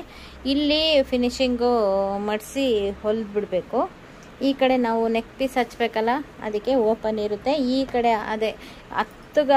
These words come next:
ಆಗೋವಷ್ಟು ತಗೋಬೇಡ್ರಿ, ಒಂದ್ ಸ್ವಲ್ಪ ಈ ಥರ ಉಳಿಯೋ ಹಂಗೆ ನೋಡ್ಕೊಂಡು ಹಚ್ಕೊಳ್ಳಿ. ಈಗ ಇಲ್ಲಿ cut ಮಾಡ್ಕೊಳ್ಳೋಣ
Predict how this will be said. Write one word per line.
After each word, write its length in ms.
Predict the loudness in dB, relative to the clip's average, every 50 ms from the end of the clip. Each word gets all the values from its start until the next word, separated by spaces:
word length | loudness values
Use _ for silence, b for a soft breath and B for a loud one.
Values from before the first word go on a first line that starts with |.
| 6 6
ಆಗೋವಷ್ಟು 560 | 4 2 2 2 2 0 -2 -4 -2 0 2 2 2 2 0
ತಗೋಬೇಡ್ರಿ, 520 | -2 0 0 -2 0 0 -2 0 0 0 0 0 0
ಒಂದ್ 140 | -2 -2 -2
ಸ್ವಲ್ಪ 220 | -4 -2 -2 -2 -2 0 0 0
ಈ 40 | 0 0 0
ಥರ 100 | -2 -2 -2 -2 -2 0
ಉಳಿಯೋ 280 | 0 2 2 2 2 2 0
ಹಂಗೆ 320 | -2 -4 -6 -4 -2 0 0 0 -2 -4 -4 -4
ನೋಡ್ಕೊಂಡು 540 | -4 -4 -4 -4 -6 -6 -6 -4 -4 -4 -6 -6 B B B B B -10 -8
ಹಚ್ಕೊಳ್ಳಿ. 480 | -8 -8 -8 -8 -6 -4 -2 -2 -2 -2 -4 -6 -12 -20 -20 -20 -20 -18 -14 -8 -4 0 2 2
ಈಗ 220 | 2 2 0 0 -2 -2 -2 -2 -4 -6 -8 -8
ಇಲ್ಲಿ 240 | -6 -2 0 0 0 2 0
cut 200 | -2 -2 -2 -4 -4
ಮಾಡ್ಕೊಳ್ಳೋಣ 500 | -4 -4 -6 -6 -8 -8 -6 -6 -8 -8